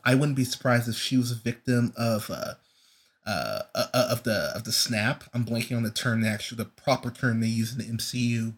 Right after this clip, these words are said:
but I think she's gonna be a big time player. If you look at the one oh seven Mark two,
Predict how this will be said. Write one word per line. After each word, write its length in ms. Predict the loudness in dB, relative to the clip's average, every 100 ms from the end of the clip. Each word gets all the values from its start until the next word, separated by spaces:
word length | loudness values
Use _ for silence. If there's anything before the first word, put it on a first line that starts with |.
| 0
but 220 | 0 0 -12 _ _ _ _ _ _
I 120 | 4 6
think 200 | 6 6
she's 160 | 6
gonna 120 | 6
be 120 | 6 4
a 40 |
big 220 | 2 -2
time 240 | 0 0 0
player. 480 | -2 2 4 2 -2 -20 -20 -20 _
If 160 | -2 2
you 120 | 4
look 160 | 6 4
at 80 | 2
the 60 |
one 160 | 4 6
oh 60 |
seven 380 | 6 6 6 6
Mark 360 | 4 2 -2 -10 _
two, 580 | -6 0 2 2 0